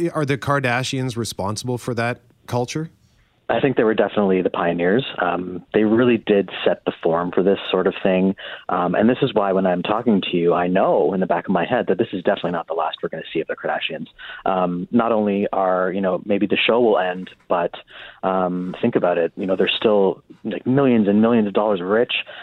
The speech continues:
Speaker 2: Uh, they have a ton of companies. Um, we're just never gonna see the end. And then keep in mind that each of them, except for, uh,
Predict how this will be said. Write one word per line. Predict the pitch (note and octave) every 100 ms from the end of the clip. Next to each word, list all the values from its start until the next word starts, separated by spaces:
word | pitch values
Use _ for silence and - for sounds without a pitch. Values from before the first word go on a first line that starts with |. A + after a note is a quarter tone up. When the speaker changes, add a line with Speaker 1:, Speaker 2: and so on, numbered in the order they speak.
| - -
Speaker 2:
Uh, | F#2
they | F2+
have | F2
a | - -
ton | C#3
of | B2+
companies. | - A#2+ A#2+ B2 A#2 A#2 - - - - _
Um, | F#2+ F#2+ F#2+ F#2+ F2 -
we're | A2
just | A2 G#2 G#2+
never | - A2+ G#2+ A2+
gonna | A2 G#2
see | A#2+
the | A2+
end. | C3 B2
And | G#2
then | G2+
keep | - -
in | A2+
mind | C3 B2
that | G#2
each | A#2
of | B2
them, | A2 G#2+ G#2+ - -
except | A2 - A2+ -
for, | A#2 G#2+ G#2 G2+
uh, | F#2 F#2 F2